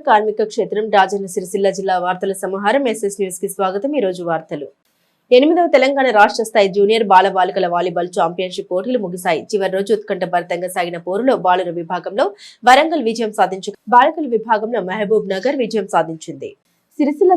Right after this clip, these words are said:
చిన్నమనేని విష్ణుప్రసాద్ మినీ స్టేడియంలో మూడు రోజులుగా ఎనిమిది రాష్ట్ర స్థాయి జూనియర్ బాల బాలికల వాలీబాల్ క్రీడలు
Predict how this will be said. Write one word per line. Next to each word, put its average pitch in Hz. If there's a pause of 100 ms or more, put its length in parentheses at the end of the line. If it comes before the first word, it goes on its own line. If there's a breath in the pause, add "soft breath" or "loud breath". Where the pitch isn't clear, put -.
చిన్నమనేని 269
విష్ణుప్రసాద్ 226
మినీ 202
స్టేడియంలో 196 (260)
మూడు 294
రోజులుగా 254
ఎనిమిది 220 (120)
రాష్ట్ర -
స్థాయి 196 (100)
జూనియర్ 202
బాల 185
బాలికల 185
వాలీబాల్ 180
క్రీడలు 214